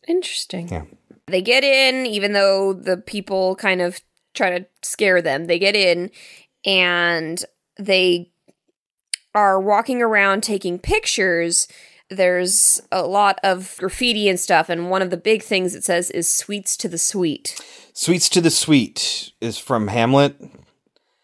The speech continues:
Speaker 2: Uh, there's apparently the groin to gullet is a reference to Macbeth, where the
Speaker 1: Ah.
Speaker 2: term they use there is from knave to chaps.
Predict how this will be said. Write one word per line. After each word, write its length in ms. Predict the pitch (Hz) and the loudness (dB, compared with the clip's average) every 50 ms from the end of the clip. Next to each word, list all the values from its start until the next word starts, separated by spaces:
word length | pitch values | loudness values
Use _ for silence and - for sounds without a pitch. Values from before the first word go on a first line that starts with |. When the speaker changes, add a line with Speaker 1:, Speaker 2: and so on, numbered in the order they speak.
| _ _ _ _ _ _ | _ _ _ _ _ _
Speaker 2:
Uh, 300 | 98 98 98 98 98 101 90 82 - _ _ _ _ _ _ _ _ _ _ _ _ _ _ _ | -2 0 2 2 2 2 0 -4 -10 _ _ _ _ _ _ _ _ _ _ _ _ _ _ _
there's 260 | 123 123 123 120 110 | 0 2 2 2 2
apparently 840 | 127 113 - - - 131 127 131 139 143 107 127 135 139 139 135 123 | 0 -4 -4 -4 -2 2 4 4 4 2 2 2 2 4 4 4 2
the 180 | 113 113 107 | 2 0 0
groin 460 | 95 85 82 - 113 117 120 117 117 | -2 -4 -6 -2 2 2 2 2 2
to 80 | 104 101 | -2 -4
gullet 440 | 90 87 101 110 113 120 117 110 - - | -4 0 2 2 4 4 2 -2 -4 -6
is 120 | 107 101 | -8 -8
a 60 | 113 | -6
reference 560 | 107 101 104 104 - - 113 107 98 - - | -4 -2 -4 -4 -4 -6 -8 -8 -6 -8 -10
to 220 | - - - 110 92 | -10 -8 -6 -6 -6
Macbeth, 720 | 87 80 - _ _ - 101 104 117 - - - - _ _ _ _ _ _ _ _ _ | -6 -8 -10 _ _ 2 4 4 4 2 -2 -10 -20 _ _ _ _ _ _ _ _ _
where 120 | - 95 95 | -14 -12 -10
the 80 | 147 147 | -8 -6
Speaker 1:
Ah. 20 | |
Speaker 2:
term 240 | 143 143 135 123 117 | -2 0 2 2 2
they 80 | 113 107 | 2 0
use 280 | 104 104 104 95 85 | 2 0 0 -2 -2
there 280 | 87 104 104 101 98 98 | -2 0 0 2 0 0
is 180 | 101 92 90 - | -2 -4 -6 -8
from 240 | - - 110 95 | -6 -6 -6 -4
knave 360 | 95 95 92 92 92 87 - - | -2 -2 -2 -2 -4 -4 -8 -12
to 100 | - 85 | -14 -12
chaps. 720 | - - 101 92 92 95 104 - - - - - - | -10 -6 -4 -2 -2 -4 -6 -8 -8 -8 -8 -8 -8